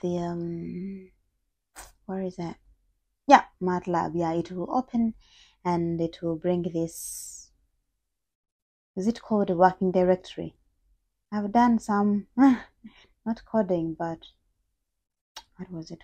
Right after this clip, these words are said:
called? I have forgotten the course.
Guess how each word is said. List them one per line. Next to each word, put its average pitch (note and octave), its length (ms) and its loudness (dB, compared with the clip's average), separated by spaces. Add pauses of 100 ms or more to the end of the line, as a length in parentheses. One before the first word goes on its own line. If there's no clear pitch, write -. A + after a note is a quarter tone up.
(100)
called? D#3+ 280 -16 (1700)
I F#3 60 -8
have F3 220 -10
forgotten E3 420 -12
the E3+ 80 -16
course. - 560 -16